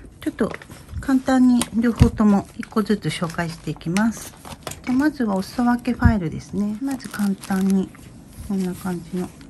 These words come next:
今回は一万人の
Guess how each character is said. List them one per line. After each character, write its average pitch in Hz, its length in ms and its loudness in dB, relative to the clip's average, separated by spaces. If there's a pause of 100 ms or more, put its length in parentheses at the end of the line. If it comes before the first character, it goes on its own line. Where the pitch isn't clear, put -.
(3500)
今 262 180 4
回 180 200 0
は 160 120 -2
一 - 240 0
万 247 280 6
人 233 220 8
の 226 160 2